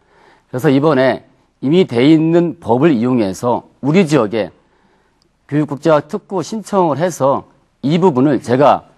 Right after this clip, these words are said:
여당 국회의원이 된다라면 내년에 우리 지역의 예산에 반영을 해서 실질적으로 교육도시에 걸맞는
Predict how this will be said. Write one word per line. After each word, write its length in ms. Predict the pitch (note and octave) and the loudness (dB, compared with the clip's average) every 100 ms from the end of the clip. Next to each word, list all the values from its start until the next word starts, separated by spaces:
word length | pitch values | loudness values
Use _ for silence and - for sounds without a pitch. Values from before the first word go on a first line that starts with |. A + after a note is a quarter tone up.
| _ _ B2+ | _ _ -2
여당 260 | D#3 E3+ | 0 0
국회의원이 380 | D3 C3+ D#3+ D3 | -4 -6 -4 -4
된다라면 760 | A2+ B2+ C3+ G#2+ G2 C#3 F#2+ _ _ _ | -4 0 2 2 0 -2 -4 _ _ _
내년에 540 | - A#2+ E3+ D#3+ G#2 - _ _ - | -4 -2 0 0 -2 -6 _ _ -10
우리 220 | C#3 D#3 | -6 -6
지역의 400 | C3+ D3 C#3+ E2+ | -4 -4 -4 -6
예산에 400 | A#2 C#3 B2 A#2 | -6 -6 -4 -6
반영을 520 | - A2+ C#3 B2+ G#2+ | -6 -2 0 0 -2
해서 460 | D3 - A#2 G2+ - _ _ _ _ | -4 -2 0 0 -4 _ _ _ _
실질적으로 680 | - G#3 - G3 D#3 B2+ E2+ _ _ - | -6 -6 0 0 2 -2 -4 _ _ -4
교육도시에 520 | C#3+ F3+ F#3 D#3+ D#3+ | -2 0 -2 0 0
걸맞는 560 | - B2+ D#3+ B2+ G2 | 0 0 2 0 -2